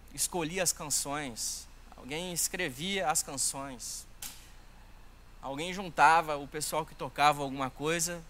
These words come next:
pra tá naquele lugar. Alguém estudava, alguém apoiava aquele que estava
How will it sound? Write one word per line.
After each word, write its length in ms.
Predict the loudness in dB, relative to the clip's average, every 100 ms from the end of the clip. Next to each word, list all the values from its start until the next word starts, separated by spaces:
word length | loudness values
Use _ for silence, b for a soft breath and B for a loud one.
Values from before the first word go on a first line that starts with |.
| -18 -18 -18 -6
pra 180 | 2 2
tá 580 | 4 6 8 6 2 -2
naquele 420 | -2 -2 0 0
lugar. 480 | 0 -2 0 -2 -2 -12 -18 -16 0
Alguém 800 | 2 2 2 2 2 -2 -4 -8 -14 -18 -18 -6
estudava, 720 | -4 -2 8 12 12 12 4
alguém 380 | 0 0 2 2
apoiava 680 | 4 6 10 12 12 10 4
aquele 420 | 4 0 -4 -4
que 80 | 0
estava 500 | 2 4 4 2